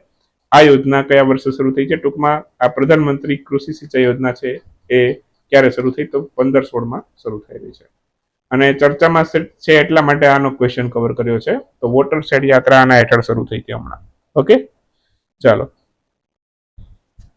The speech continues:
આ અભિયાનનું નોડલ મિનિસ્ટ્રી પૂછે તો ગ્રામીણ વિકાસ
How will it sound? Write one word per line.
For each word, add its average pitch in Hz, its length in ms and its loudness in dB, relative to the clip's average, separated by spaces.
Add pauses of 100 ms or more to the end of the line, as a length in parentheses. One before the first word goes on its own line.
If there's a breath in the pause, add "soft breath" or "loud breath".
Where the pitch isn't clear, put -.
(640)
આ 135 260 6
અભિયાનનું 151 680 0
નોડલ 147 300 4
મિનિસ્ટ્રી 151 520 -2
પૂછે 156 200 -6
તો 135 100 -2
ગ્રામીણ 139 360 -2
વિકાસ 135 320 0